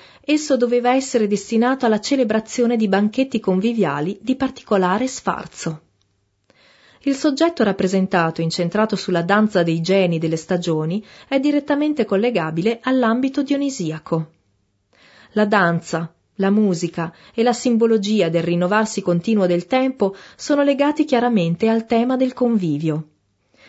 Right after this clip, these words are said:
Inoltre, la collocazione del quadro figurato presuppone un punto di vista privilegiato per chi si trova da questo lato della sala, opposto all'entrata. Qui si trovava con ogni probabilità il triclinio.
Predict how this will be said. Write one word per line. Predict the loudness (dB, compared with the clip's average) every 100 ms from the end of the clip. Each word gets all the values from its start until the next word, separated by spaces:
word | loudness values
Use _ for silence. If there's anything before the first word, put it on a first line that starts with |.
| -10
Inoltre, | -2 0 0 0 -2 -4 -10 -2
la | 0
collocazione | 2 0 0 -4 0 0 2
del | 0
quadro | 0 2 2 0
figurato | -2 -4 0 0 0 0 -2 -2 -8
presuppone | -2 0 0 0 0 2
un | 0
punto | 0 0 2
di | 0
vista | 0 0 -2
privilegiato | -2 -2 0 2 2 0 0 -2 0
per | -2
chi | -2
si | -2 -2
trova | 0 0 2
da | -2
questo | -2 -2 0 2
lato | 2 0
della | 0 0
sala, | -2 -2 -2 -2 -8 -12 -4
opposto | -2 -2 0 0 0 0
all'entrata. | 2 2 -2 -4 -8 -6 -8 -8 _ _ _ _ _ _ _ _ _ _ _ _ _ _ -8
Qui | 0 2
si | 2 0
trovava | 0 2 2 0
con | 0 2
ogni | 4 2
probabilità | 0 0 0 0 -4 -2 0
il | 0
triclinio. | 0 -4 -4 -4 -4 -2 -4 -8